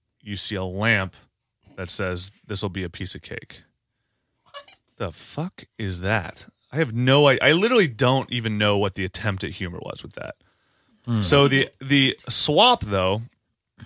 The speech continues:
Speaker 1: the adjustment in the comedy Necromancy,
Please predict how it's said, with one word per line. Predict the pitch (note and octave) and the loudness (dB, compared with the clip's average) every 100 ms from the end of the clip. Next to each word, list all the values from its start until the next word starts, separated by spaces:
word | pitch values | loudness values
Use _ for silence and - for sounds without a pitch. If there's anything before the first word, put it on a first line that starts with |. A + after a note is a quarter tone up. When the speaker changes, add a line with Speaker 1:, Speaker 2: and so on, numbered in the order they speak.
| _ _ _ - C3+ | _ _ _ -20 -6
Speaker 1:
the | A#2 A#2+ | 0 2
adjustment | A#2+ A#2 C#3+ D#3 - A#2 - - | 2 0 4 4 2 -2 -2 -6
in | A2 | -4
the | G#2 G#2 | 0 -2
comedy | - B2+ A#2 G#2 | 2 0 2 2
Necromancy, | B2+ - F#2 E2+ E2 F2+ F2+ | 2 0 -4 -4 -6 -6 -6